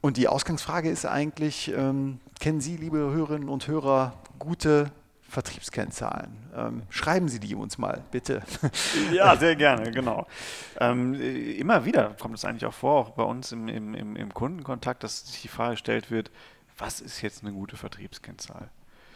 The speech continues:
Speaker 2: Der eine, äh, nimmt den Absatz, äh, als gute Vertriebskennzahl.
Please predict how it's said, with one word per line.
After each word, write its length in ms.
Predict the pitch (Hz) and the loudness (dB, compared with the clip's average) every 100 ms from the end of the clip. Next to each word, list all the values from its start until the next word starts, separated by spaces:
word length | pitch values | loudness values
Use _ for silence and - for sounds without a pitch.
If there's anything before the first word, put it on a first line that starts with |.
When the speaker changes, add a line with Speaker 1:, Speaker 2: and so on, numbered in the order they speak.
| - - - - | -20 -20 -16 -10
Speaker 2:
Der 180 | - | -4
eine, 680 | 110 117 117 117 110 113 110 113 | -2 4 6 6 4 2 0 -2
äh, 100 | 110 | -4
nimmt 240 | 110 110 | -4 -4
den 100 | 110 | 0
Absatz, 720 | 110 139 170 170 330 - - - - - - | 6 6 10 8 8 -4 -4 -8 -20 -20 -8
äh, 20 | - | -2
als 580 | 160 160 139 143 - 156 110 147 | 2 6 6 4 0 -8 -6 -4
gute 220 | 165 170 | -6 -2
Vertriebskennzahl. 1120 | 156 - 165 - - 151 151 156 160 165 165 | -2 0 -4 -4 -4 -2 4 6 8 8 4